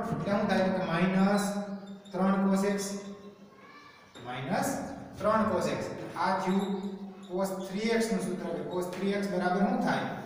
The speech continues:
તો કે ફોર cos ઘન x માઇનસ થ્રી cos x. આના કરતા ઉલટું. અહીંયા ત્રણ sin x માઇનસ ચાર sin ઘન x હતું. ત્યારે cos ત્રણ એક્સ એટલે શું થાય?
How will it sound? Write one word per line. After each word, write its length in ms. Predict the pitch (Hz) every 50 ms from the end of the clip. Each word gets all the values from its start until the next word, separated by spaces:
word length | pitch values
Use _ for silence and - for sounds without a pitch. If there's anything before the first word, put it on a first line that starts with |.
| - - - - -
તો 60 | 170 170 175
કે 60 | 180 170 175 175
ફોર 360 | 185 190 196 208 214 214 214 214 208 214
cos 360 | 214 185 190 190 196 196 - 190 190 190
ઘન 200 | - 208 214 208 190
x 160 | 160 - - - - - - - - - - - - 143
માઇનસ 440 | 143 160 165 170 170 175 180 175 175 - - - - - -
થ્રી 180 | 175 202 208 196 208
cos 200 | 202 196 190 196 202
x. 120 | 202 202 - -
આના 180 | - 190 190 190
કરતા 200 | 185 185 220 220 226
ઉલટું. 260 | 226 226 - - - - - - - - - - - - - - - - - - - - -
અહીંયા 300 | - - 180 180 180 180
ત્રણ 200 | 190 196 202 202 196 -
sin 180 | 196 196 202 202 -
x 120 | - - -
માઇનસ 260 | 180 - 190 - - - 196
ચાર 160 | 208 214 220 214 -
sin 140 | 220 214 208 196
ઘન 120 | 185 180 175 180
x 40 | 175 160
હતું. 180 | 151 - 156 - - - - - - - -
ત્યારે 200 | 165 180 190 190 185 190
cos 180 | 202 202 202 196
ત્રણ 180 | 190 190 190 190
એક્સ 140 | 190 - -
એટલે 160 | - 196 196
શું 100 | 208 202 -
થાય? 180 | - - -